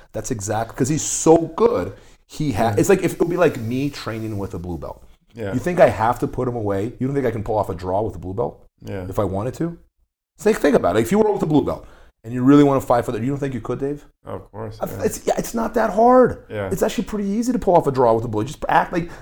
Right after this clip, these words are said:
Speaker 1: almost let him get in an armbar, knowing perfectly well you can escape.
Speaker 2: Yeah.
Speaker 1: Because you trust your jiu-jitsu that much, right? You don't think Floyd Mayweather's on the same level
Speaker 2: Look,
Speaker 1: as
Speaker 2: the
Speaker 1: boxing?
Speaker 2: dude
Speaker 1: Of
Speaker 2: is,
Speaker 1: course.
Speaker 2: he's, like, what, in his late forties, fifties?
Speaker 1: Forty-two, I think.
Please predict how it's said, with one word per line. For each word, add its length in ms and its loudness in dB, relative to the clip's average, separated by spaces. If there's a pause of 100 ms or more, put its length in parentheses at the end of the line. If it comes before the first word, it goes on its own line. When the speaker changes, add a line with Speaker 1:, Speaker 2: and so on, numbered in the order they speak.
Speaker 1:
almost 380 2
let 100 0
him 120 0
get 140 0
in 100 -2
an 80 -2
armbar, 420 2
knowing 220 -2
perfectly 520 -4
well 240 0
you 80 -6
can 120 -10
escape. 400 -12 (200)
Speaker 2:
Yeah. 260 -12
Speaker 1:
Because 360 -4
you 60 -6
trust 400 -4
your 100 -8
jiu-jitsu 380 -10
that 200 -12
much, 240 -16
right? 280 -4 (580)
You 120 -2
don't 100 0
think 160 0
Floyd 300 -2
Mayweather's 400 -2
on 80 -4
the 80 -6
same 240 -8
level 200 -2
Speaker 2:
Look, 40 2
Speaker 1:
as 20 2
Speaker 2:
the 300 0
Speaker 1:
boxing? 20 2
Speaker 2:
dude 240 -2
Speaker 1:
Of 0 -
Speaker 2:
is, 60 -8
Speaker 1:
course. 400 -2
Speaker 2:
he's, 100 -10
like, 140 -2
what, 340 -2
in 140 -8
his 320 -8
late 180 -6
forties, 380 -10
fifties? 560 -10
Speaker 1:
Forty-two, 640 -12
I 20 -8
think. 380 -14